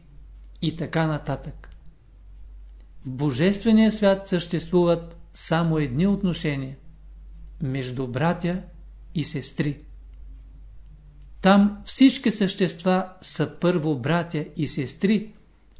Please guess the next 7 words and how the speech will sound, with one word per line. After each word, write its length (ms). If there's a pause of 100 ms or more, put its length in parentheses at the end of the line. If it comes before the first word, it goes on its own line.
а 140
след 400
това 280
идват 540
служебните 680
им 160
отношения. 640